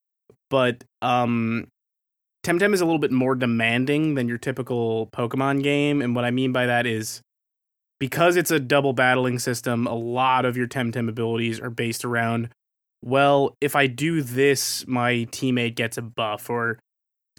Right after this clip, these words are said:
uh, for, for example, there are a few attacks that are like, "This deals water damage, but if the other Temtem on the field on your side is a poison Temtem, it also inflicts poison." So you need to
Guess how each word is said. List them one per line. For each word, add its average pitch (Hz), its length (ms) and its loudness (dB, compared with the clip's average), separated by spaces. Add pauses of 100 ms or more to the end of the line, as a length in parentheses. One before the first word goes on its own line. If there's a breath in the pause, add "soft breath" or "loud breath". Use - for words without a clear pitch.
uh, 110 420 2 (120)
for, 135 140 -4 (120)
for 143 160 0
example, 123 300 0
there 123 140 2
are 123 40 2
a 120 40 0
few 151 160 0
attacks 131 380 2
that 127 100 0
are 120 60 -2
like, 120 280 -4
"This 165 180 -4
deals 180 260 0
water 127 440 0
damage, 117 600 -2
but 120 200 -4
if 127 200 -2
the 120 360 -4
other 160 300 0
Temtem 135 760 -2 (500)
on 127 220 2
the 127 60 2
field 127 520 0
on 120 160 -2
your 120 180 -2
side 117 400 0
is 117 180 -2
a 117 120 -4
poison 175 460 0
Temtem, 123 420 -2
it 120 120 -4
also 127 320 -2
inflicts 113 380 -6
poison." 110 580 -6
So - 140 -6
you 117 140 -2
need 120 180 -2
to 117 80 -4